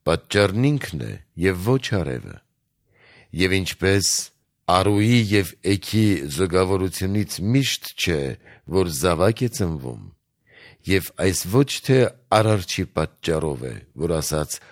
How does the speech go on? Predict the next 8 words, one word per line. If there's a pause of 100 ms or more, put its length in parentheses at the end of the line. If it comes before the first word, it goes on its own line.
(200)
«Աճեցեք
և
բազմացեք», (600)
այլ (680)
կատարողի (600)
կամ (100)
կրողի (580)
նյութի